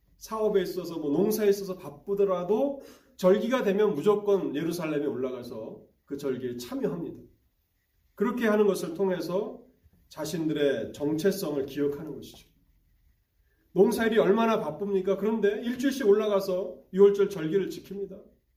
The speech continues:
또 오순절 절기를 지키고 장막절 절기를 지켜요. 그 모든 것들을 통해서 내가 누구인가,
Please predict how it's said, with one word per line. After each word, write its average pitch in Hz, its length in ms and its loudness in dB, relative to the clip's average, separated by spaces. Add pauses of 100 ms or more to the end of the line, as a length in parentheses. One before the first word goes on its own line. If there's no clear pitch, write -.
(540)
또 175 80 -8
오순절 202 460 4
절기를 160 380 -2
지키고 160 340 -8
장막절 175 500 -2
절기를 165 400 -4
지켜요. - 440 -16 (1000)
그 277 80 -2
모든 233 380 4
것들을 220 320 0
통해서 208 600 -2 (220)
내가 202 400 0
누구인가, 214 720 -2